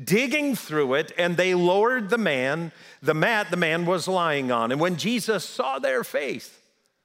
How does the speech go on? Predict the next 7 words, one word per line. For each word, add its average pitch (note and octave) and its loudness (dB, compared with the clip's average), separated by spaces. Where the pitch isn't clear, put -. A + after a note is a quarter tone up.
he A#3+ 2
said D4 0
to B3 0
the A3+ 2
paralyzed F3+ 0
man, C3+ -2
'Son, A#2+ -4